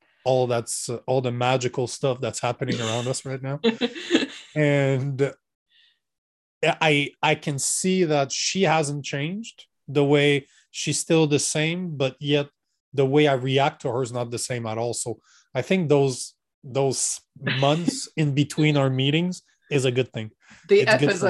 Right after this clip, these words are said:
Speaker 2: episodes are getting smaller.
Speaker 1: <laughs> Yeah, yeah.
Speaker 2: <laughs>
Speaker 1: Exactly.
Speaker 2: Just do more ayahuasca, you'll be fine. <laughs>
Speaker 1: Well,
Speaker 2: That wasn't a prescription. <laughs>
Speaker 1: you, you know, that is one thing I would love to do.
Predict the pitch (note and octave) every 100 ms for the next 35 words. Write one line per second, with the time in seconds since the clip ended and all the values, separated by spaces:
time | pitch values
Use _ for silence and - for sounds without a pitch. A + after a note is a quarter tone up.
0 | F3+ - F3 F#3 E3+ F3 - F#3+ D#3+ E3
1 | E3 D#3+ D#3+ D#3+ D#3+ D3+ D#3 D3+ D3 C3+
2 | C3+ C3 C3+ - - - A3+ C#3 C#3 C#3+
3 | - E3 C#3+ C3 C#3 D3 B3+ C#3 A#3 G#3
4 | F#3 F3+ F3 - D3+ D#3 C#3 - E3 D#3+
5 | D#3 A3 G4+ - - - - C4+ B3 B3+
6 | - A3+ - - - G4+ E3+ G#3+ A3+ G3+
7 | - G3 F#3+ - - E3 - E3 F3+ _
8 | _ - A3+ - - D3 F3+ E3 E3+ A#3
9 | E4 C4+ - _ _ _ _ - D3 F3+
10 | G#3+ F#3 C#3+ D#3+ F#3+ F#3+ G#3 G#3 G3+ D#3
11 | C#3+ C#3 C3 D#3 D#3+ - C#3+ D3+ D3